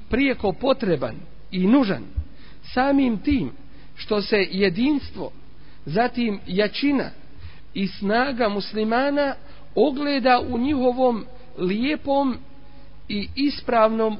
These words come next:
ophođenju jednih sa drugima. A isto tako i slabost muslimana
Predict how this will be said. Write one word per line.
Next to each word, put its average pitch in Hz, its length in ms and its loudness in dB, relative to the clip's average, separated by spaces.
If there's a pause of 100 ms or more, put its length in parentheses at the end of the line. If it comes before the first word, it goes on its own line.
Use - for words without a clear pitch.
ophođenju 220 720 2
jednih 208 720 0
sa - 180 -2
drugima. 175 480 0 (1080)
A 160 200 -4
isto 311 420 4
tako 165 440 0 (520)
i 247 260 2 (640)
slabost 240 640 4
muslimana 190 760 0